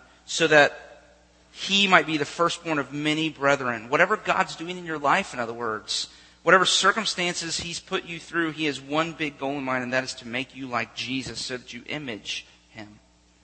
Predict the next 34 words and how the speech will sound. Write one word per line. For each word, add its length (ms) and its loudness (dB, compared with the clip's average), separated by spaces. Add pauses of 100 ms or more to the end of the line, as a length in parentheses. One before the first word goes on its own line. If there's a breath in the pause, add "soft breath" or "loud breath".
(460 soft breath)
And 80 0
one 80 10
of 80 6
the 60 0
core 420 8
values 560 10
of 80 -4
our 80 4
church 400 -4
that 100 -4
we've 160 -10
said 220 -4
from 120 -10
the 60 -8
very 240 0
beginning 520 -6 (960 soft breath)
is 100 -4
that 140 2
discipleship 580 6
is 100 -8
not 280 6
optional. 580 4 (920)
I 60 -4
mean, 120 2
we 80 2
believe 420 2
that. 240 10
We 80 2
believe 460 0
that 100 6
if 100 0
we're 80 -6
going 220 0
to 80 -2